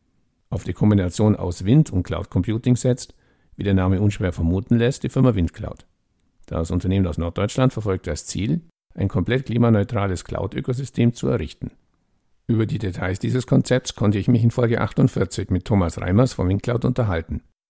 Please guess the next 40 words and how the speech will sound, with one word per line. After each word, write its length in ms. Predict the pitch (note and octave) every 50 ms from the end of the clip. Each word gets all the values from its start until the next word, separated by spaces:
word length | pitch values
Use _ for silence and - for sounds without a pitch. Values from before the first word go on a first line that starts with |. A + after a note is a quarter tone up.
| _ _ _ _ _ _ _
Weitere 320 | - F#2 F#2 F#2 D#2+ F2 F2+
Infos 260 | F#2+ F2 F#2 F2+ -
zu 80 | - F#2+
dieser 280 | E2+ F#2 G#2+ C#3 A#2+
Folge 320 | - B2+ C3 C3+ C3 C#3 B2+
gibt 160 | - - -
es 100 | B2 -
ebenfalls 440 | - G2+ F2+ E2 - - D#2 D#2 F2+
in 60 | E2+
den 120 | F2 E2
Shownotes 560 | - - D#2+ F#2 G#2+ A#2 C3+ D#3 D#3 - - - _ _ _ _ _ _ _
oder 260 | - - G#2+ A2+ C3
unter 140 | C#3 B2+ A#2
dem 120 | G2+ G#2
Suchbegriff 420 | - - - - - - - G#2 -
Folge 300 | - - G2+ G2 G2+ G2
achtundvierzig 760 | F#2+ F#2 - - F2 E2 - G2 A2+ - - - C#3 - G2
in 80 | G2+
der 80 | G2 F#2
Suche 240 | - - G2+ - B2
im 120 | A#2+ -
Cloud 180 | - E2+ D2+ -
Computing 420 | - F2 - - A2 - A#2 A2+
Report. 420 | A2+ G2+ - - D2+ - - - _ _ _ _ _ _ _ _ _ _ _ _ _ _ _ -
Fazit: 540 | - - - D#2+ D#2 - - A#2+ - - - - - _ _ _ _ _ _ _ _ -
Das 100 | - A2
Thema 200 | - - C3 A#2+
Nachhaltigkeit 640 | G#2 A#2 B2 - D3 C#3+ B2 B2+ - - B2 B2 A#2+ -
spielt 200 | - - A2 G2+
auch 140 | G#2+ G2+
im 80 | A2 G2
Zusammenhang 460 | - G#2+ G2+ G2+ G2+ A2+ A2+ G#2+ G#2
mit 100 | G2+ F#2
Cloud 200 | - F#2 F2+ F2+
Computing 420 | - - - - G2+ F#2 - E2+ F2
mittlerweile 440 | F#2+ G#2+ B2 A2+ G#2+ G#2+ G#2+ G2
eine 120 | F2 F2 E2+
immer 180 | F2 G2+ G#2
wichtigere 480 | F2+ F2+ - - G#2+ G#2 A2 F#2 G#2+ G2
Rolle. 300 | F2 E2 D2 C#2 C2+ -